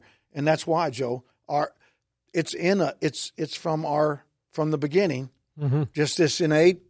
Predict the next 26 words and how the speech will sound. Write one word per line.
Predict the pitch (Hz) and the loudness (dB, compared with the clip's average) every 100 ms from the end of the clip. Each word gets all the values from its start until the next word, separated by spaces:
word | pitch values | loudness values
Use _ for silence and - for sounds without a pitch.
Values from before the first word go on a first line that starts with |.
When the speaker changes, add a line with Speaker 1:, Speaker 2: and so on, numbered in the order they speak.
| _ | _
Speaker 1:
thing | - 208 196 139 135 - _ _ _ - | -2 0 0 -2 -6 -12 _ _ _ -4
that, | 139 - | -4 -2
like | 143 143 165 | -4 -2 -4
you | |
said, | 131 190 147 | 0 4 4
we | 131 147 143 - | 2 -2 -2 -2
eat | 151 160 - | -2 -2 -4
our, | 147 - | -6 -2
I | 165 | 2
don't | 240 302 | 4 4
know | 277 | 2
what | 160 220 | 0 -2
it | 220 | -2
is. | 123 - | -8 -6
I | 160 | 0
really | 196 214 151 | 2 2 4
Speaker 2:
I | |
don't | 147 147 | 4 4
Speaker 1:
don't. | 147 | 2
Speaker 2:
know. | |
Speaker 1:
I | |
mean, | 165 170 | 2 4
I | 208 226 | 2 2
have | 247 | 0
the | 185 | 0
same | 160 214 202 190 | -4 -2 -2 -4